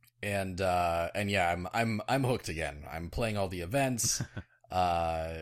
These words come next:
Speaker 1: and it's, it's like I'm back home. It's, it's
Speaker 2: Nice.
Speaker 1: yeah, it's, it's nice. Uh, you,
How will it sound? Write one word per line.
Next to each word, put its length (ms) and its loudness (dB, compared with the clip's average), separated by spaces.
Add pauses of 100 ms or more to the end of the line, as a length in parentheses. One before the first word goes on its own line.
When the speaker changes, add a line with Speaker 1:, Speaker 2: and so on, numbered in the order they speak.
(100)
Speaker 1:
and 440 -4
it's, 260 -8
it's 260 -6
like 180 2
I'm 120 -2
back 200 4
home. 360 -8
It's, 380 -8
it's 220 2
Speaker 2:
Nice. 360 2 (200)
Speaker 1:
yeah, 200 -4 (180)
it's, 380 -2
it's 200 0
nice. 500 2 (580)
Uh, 480 2 (260)
you, 300 -6